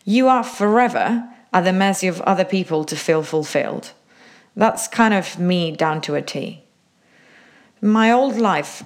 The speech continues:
had led me to burning out was a mad, relentless chase of extrinsic success. And having stepped away from it for a while, I had managed to see it for what it really was.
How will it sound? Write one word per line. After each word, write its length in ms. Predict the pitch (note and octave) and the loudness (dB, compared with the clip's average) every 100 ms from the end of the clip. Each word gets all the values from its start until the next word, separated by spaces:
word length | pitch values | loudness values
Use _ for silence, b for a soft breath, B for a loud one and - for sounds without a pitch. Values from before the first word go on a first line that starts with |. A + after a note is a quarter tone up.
| - | -4
had 260 | F#3+ G3 | -2 0
led 260 | F#3+ F#3+ F3+ | 2 0 0
me 220 | F3+ E3 | -2 -2
to 100 | E3 | -2
burning 360 | E3 E3+ E3 E3 | 0 0 0 -2
out 260 | D#3+ - | 0 -2
was 240 | - F3 F3+ | -2 -2 0
a 60 | |
mad, 680 | F#3 F#3 G3 G3+ G#3 G#3 - | 0 2 2 2 0 -2 -8
relentless 800 | E3+ F3+ F3 E3+ D#3 E3 E3 - | -2 0 2 0 0 0 -2 -4
chase 520 | - - E3+ D#3+ - | -6 0 0 0 -4
of 220 | - E3 - | -4 -4 -4
extrinsic 580 | D#3 - A3+ A#3+ F#3+ | -4 -2 2 2 0
success. 580 | - - - - - - _ B B B B B B | -6 -8 -6 -6 -8 -14 _ B B B B B B
And 240 | - A3+ B3 | -4 -2 -2
having 320 | - C#4 F#4+ | 0 0 0
stepped 320 | - - - | -2 -4 0
away 260 | C4 B3 B3 | 2 4 2
from 240 | A#3 F#3+ | 0 -2
it 220 | D#3 - | -2 -4
for 140 | - E3 | 0 2
a 80 | |
while, 520 | E3+ E3+ C#3 C3 F#3+ - B B B | 2 2 0 -2 -6 -12 B B B
I 140 | G#3 | 0
had 220 | G#3+ A3 | 2 2
managed 420 | A3+ A#3+ C#4 - - | 2 2 0 -6 -4
to 80 | A3+ | -2
see 240 | A3+ G#3 | 0 2
it 140 | C#3 - | 0 -2
for 140 | G3+ | -2
what 220 | G3 G3+ | 0 0
it 60 | F#3+ | 0
really 220 | G#3 G3+ | 0 0
was. 480 | G3 G#3 A2+ - | 0 -2 -2 -10